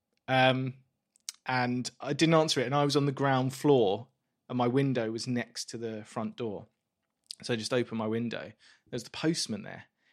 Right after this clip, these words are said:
He's like, "I've got a package here for Tom." I was like, "Oh, that's me, mate. Just pass it through the window." It's like, "This is a big, quite heavy pu-, package. That's weird." Um,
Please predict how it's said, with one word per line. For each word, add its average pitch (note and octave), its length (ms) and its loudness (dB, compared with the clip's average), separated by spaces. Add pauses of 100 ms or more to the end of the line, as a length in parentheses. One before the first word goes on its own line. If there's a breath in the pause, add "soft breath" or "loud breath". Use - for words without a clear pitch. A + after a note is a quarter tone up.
(120)
He's - 100 -12
like, C#3 120 -6
"I've D#3+ 120 -10
got D#3+ 100 -2
a C3 60 -10
package - 420 -6
here F2+ 240 -12
for B2 400 -6 (360)
Tom." C#3 400 -12
I - 460 -20
was F3 80 -2
like, G#3 140 -2
"Oh, A3 160 2
that's G3+ 180 -2
me, A#3+ 140 2
mate. A#2+ 180 -4
Just - 140 -10
pass E3+ 240 -8
it - 80 -16
through E3+ 140 2
the D3 60 2
window." C#3 440 0 (500 soft breath)
It's - 100 -20
like, - 80 -20
"This G#3+ 100 -4
is - 60 -2
a C4 80 -10
big, G2 240 -8 (200)
quite - 180 -16
heavy G2+ 320 -10
pu-, - 240 -14 (200)
package. - 640 -16
That's - 200 -8
weird." - 320 -16 (640 soft breath)
Um, C3 500 2